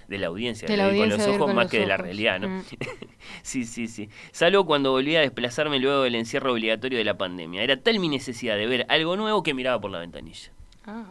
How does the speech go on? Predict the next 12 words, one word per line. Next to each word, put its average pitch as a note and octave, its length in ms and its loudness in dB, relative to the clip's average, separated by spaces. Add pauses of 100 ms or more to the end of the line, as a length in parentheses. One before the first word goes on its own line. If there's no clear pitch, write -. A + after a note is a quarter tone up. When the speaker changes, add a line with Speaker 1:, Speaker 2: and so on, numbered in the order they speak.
Speaker 2:
mirá F3 180 -18
qué G3+ 100 -16
Speaker 1:
El F3 80 -20
Speaker 2:
romántico. G2+ 240 -6
Speaker 1:
efecto A2+ 420 -4 (440)
post-confinamiento, D#2+ 760 -10
sí. - 140 -18
Incluso A#2+ 540 -4
un F3 180 -2
libro A#3 220 -2
me D3+ 100 0
salvó. G2 480 -4